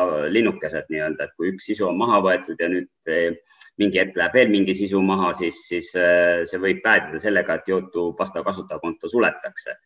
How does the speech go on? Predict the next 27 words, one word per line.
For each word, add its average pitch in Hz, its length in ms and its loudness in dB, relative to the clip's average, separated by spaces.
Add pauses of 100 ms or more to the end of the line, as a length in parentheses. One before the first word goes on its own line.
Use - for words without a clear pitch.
(440)
mis, 82 200 -2 (260)
eh, 82 120 2
mõne 85 280 -2
populaarsema 92 1000 4
isiku 95 400 -2
puhul 90 280 0
on 87 100 -2
päris 101 260 0
suur 98 160 0
kahju, 113 360 2
sest - 220 -18 (100)
hakata 95 300 -4
uuesti 110 380 2
seda 78 120 -4
kõike 98 200 -2
üles, 110 240 2 (400)
üles 110 260 2
rajama, 90 380 0
uued 98 240 4
vaatajad 92 400 2
saada 85 280 -2
taha, 90 240 0 (420)
no 95 60 -2
see 113 120 2
on 110 40 2
suur 120 180 2
töö. 101 240 6